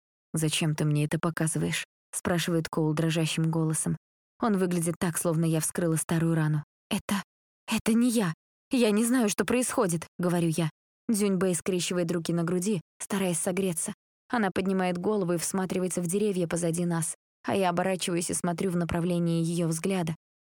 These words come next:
Кто-то есть в лесу, кто-то идет по тропе.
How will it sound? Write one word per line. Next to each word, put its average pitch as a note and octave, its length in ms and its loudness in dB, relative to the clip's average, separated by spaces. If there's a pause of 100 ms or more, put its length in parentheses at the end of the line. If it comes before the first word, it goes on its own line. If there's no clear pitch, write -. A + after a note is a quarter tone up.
(300)
Кто-то G3+ 340 -2
есть F3 320 0
в F#3 60 -4
лесу, F3 380 -2 (160)
кто-то - 480 -4 (100)
идет E3 300 0 (100)
по E3+ 80 -2
тропе. E3 420 -2